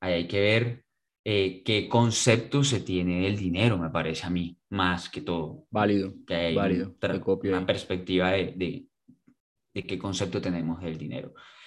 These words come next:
Speaker 1: Las familias se pelean y tal. Evalúa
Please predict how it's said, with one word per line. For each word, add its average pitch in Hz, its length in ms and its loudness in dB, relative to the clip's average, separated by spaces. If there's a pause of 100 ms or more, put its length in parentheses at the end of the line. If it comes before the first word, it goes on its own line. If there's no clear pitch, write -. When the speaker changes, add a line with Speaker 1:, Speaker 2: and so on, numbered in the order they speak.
(160)
Speaker 1:
Las 113 160 -2
familias 98 760 0
se 95 120 -4
pelean 90 640 2
y 82 80 -2
tal. 82 340 -4 (840)
Evalúa 110 880 4